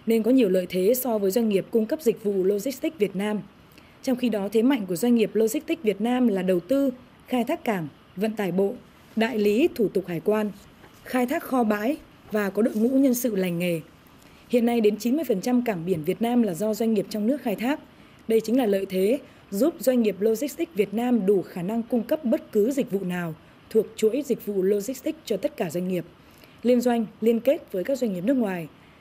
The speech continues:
tăng năng lực cạnh tranh với các nước trong khu vực. Ngoài ra, khi thực thi F T A với những cam kết liên quan đến lĩnh vực này, doanh nghiệp logistics Việt Nam đang đứng trước nhiều cơ hội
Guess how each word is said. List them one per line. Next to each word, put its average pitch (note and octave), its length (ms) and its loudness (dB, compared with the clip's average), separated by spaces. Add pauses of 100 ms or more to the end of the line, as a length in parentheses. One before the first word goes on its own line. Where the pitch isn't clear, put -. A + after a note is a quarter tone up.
(200)
tăng C#4 200 2
năng C4+ 120 2
lực A3 160 2
cạnh G#3+ 160 -4
tranh A#3+ 300 2
với G3+ 160 0
các C#4 160 2
nước E4 240 2
trong B3 240 2
khu B3 80 4
vực. F#3+ 180 0 (520)
Ngoài A3 200 0
ra, C4 240 0
khi C4 160 -2
thực B3 200 0
thi A#3+ 240 0
F C4 280 2
T - 40 -10
A G#3+ 220 -4
với F#3 240 0
những A#3 200 2
cam A#3+ 160 0
kết D4 160 2
liên B3+ 240 4
quan A3 220 0
đến G3 120 -2
lĩnh G3+ 140 -2
vực B3 200 -2
này, F3 260 -4 (360)
doanh C4 240 2
nghiệp A3+ 200 4
logistics A#3+ 600 -2
Việt F#3+ 160 0
Nam A3 300 -2
đang A3 200 -2
đứng F#3+ 140 -2
trước D#4+ 240 -4
nhiều G3 160 2
cơ A3 200 0
hội G#3 240 2